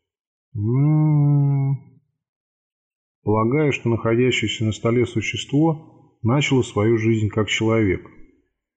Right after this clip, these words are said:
Вероятно, как мужчина южноамериканского происхождения.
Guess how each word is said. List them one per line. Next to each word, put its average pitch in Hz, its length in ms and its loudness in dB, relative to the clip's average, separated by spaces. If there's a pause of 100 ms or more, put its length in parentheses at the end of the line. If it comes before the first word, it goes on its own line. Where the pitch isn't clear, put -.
(240)
Вероятно, 107 540 0
как - 240 -4
мужчина 135 460 0
южноамериканского 110 960 0
происхождения. 107 920 -2